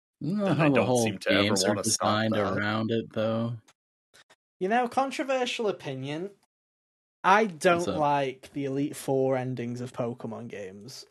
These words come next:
Speaker 3: I really don't.
Speaker 1: No.
Speaker 2: Really?
Speaker 3: I really don't enjoy them because I only f-, I only ever feel, unless you're doing, like, a challenge run, I feel there are only two outcomes of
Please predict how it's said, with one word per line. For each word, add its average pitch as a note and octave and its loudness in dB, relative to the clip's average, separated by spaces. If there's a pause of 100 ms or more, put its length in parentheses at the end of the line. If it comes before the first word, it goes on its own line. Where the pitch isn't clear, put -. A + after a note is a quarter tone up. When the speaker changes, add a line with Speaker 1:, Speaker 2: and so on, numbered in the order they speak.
Speaker 3:
I D3+ -2
really D3+ 0
don't. B2+ -4
Speaker 1:
No. A#2 0 (1000)
Speaker 2:
Really? D3+ 2
Speaker 3:
I D3+ 0
really G3 2 (460)
don't D3+ 4
enjoy C3+ 2
them F2 -6 (160)
because E3+ 0 (580)
I F3 8
only A3+ 8
f-, - -2
I F#3 10
only A#3+ 10
ever A3+ 6
feel, E3 6 (600)
unless G3 4
you're A3+ 4
doing, A3+ 2
like, G3+ 4
a - -18
challenge D#3 4
run, F2+ -6 (340)
I - 0
feel G3 10
there F#3+ 8
are F3+ 8
only F3 4
two E3 6
outcomes C3 2 (400)
of C3 2